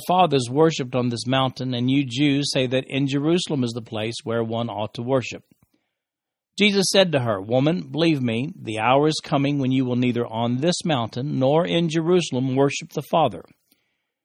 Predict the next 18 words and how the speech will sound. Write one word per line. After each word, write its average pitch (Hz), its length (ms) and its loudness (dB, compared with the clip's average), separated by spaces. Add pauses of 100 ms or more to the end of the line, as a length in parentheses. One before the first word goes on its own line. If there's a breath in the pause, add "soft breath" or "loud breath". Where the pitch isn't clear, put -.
(300)
You 202 180 2
worship 190 540 2
what 151 280 0
you 156 120 0
do 143 160 2
not 143 200 2
know. 147 480 -2 (540)
We 170 260 2
know 208 280 4
what 139 240 6
we 175 120 2
worship, 120 460 -2
for 117 140 -6
salvation 127 840 0
is 123 260 -2
of 117 180 0
the 120 60 -2
Jews. 127 680 -4